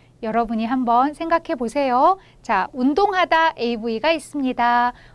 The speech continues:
운동하다 뒤에 고 나다를 사용할 거예요.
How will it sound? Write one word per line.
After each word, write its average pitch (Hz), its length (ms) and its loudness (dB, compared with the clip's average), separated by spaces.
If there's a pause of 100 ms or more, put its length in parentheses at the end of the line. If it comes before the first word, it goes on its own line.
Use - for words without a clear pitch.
운동하다 262 880 0
뒤에 220 520 -2 (280)
고 269 340 0
나다를 196 540 -6
사용할 370 480 -2
거예요. 214 580 -2